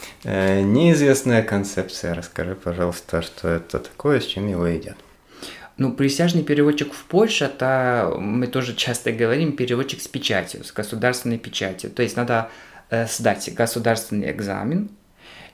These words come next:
Speaker 2: и если вы сдали, вы получаете вот это звание присяжного переводчика, вы получаете государственную печать,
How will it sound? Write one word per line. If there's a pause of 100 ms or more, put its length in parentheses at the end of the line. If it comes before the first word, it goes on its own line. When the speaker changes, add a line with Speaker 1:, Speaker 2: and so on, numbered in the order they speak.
(140)
Speaker 2:
и
если
вы
сдали, (160)
вы
получаете
вот
это
звание
присяжного
переводчика,
вы
получаете
государственную
печать,